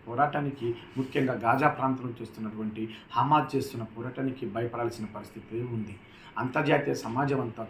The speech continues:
చూస్తూ ఉంది, దేశాలన్నీ చూస్తున్నాయి. దీనికి ఒక సరైనటువంటి శాస్త్రీయమైనటువంటి పరిష్కారం రావాలి అంటే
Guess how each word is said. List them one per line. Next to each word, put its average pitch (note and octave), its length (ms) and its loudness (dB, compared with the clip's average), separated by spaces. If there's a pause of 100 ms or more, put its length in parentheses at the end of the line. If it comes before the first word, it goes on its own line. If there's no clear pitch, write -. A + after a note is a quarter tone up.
చూస్తూ G#2+ 240 -8
ఉంది, G2+ 320 -8 (340)
దేశాలన్నీ D#3 600 8
చూస్తున్నాయి. G2+ 480 -8 (280)
దీనికి C#3 440 4 (160)
ఒక - 100 -6
సరైనటువంటి C3+ 960 6
శాస్త్రీయమైనటువంటి B2+ 840 0
పరిష్కారం A#2 540 -4
రావాలి A2 380 2
అంటే A#2 380 2